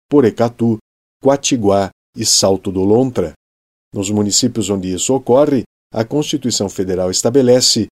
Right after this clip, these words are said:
que o Poder Executivo deverá reduzir em, pelo menos,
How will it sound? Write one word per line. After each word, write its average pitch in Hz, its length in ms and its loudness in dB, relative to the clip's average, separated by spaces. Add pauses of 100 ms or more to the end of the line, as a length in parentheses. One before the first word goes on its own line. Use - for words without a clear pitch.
(220)
que 123 80 2
o 120 40 -2
Poder 127 320 2
Executivo 127 600 -2
deverá 120 280 0
reduzir 113 460 -4
em, 90 160 -6
pelo 113 280 0
menos, 131 420 2